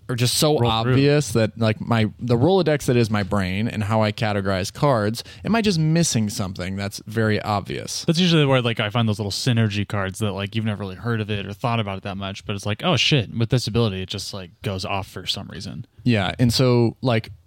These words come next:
Speaker 1: the tool that I'm using now more than anything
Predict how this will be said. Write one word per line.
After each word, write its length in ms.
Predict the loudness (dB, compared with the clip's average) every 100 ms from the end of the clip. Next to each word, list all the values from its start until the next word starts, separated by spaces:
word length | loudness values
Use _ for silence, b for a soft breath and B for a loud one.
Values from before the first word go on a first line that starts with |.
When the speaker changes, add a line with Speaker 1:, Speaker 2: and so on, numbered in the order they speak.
| _
Speaker 1:
the 120 | -2 0
tool 280 | 2 4 4
that 100 | 2
I'm 160 | 4
using 400 | 4 4 2 0
now 300 | 0 2 2
more 220 | 4 4
than 200 | 2 -2 -4
anything 640 | -2 0 2 2 2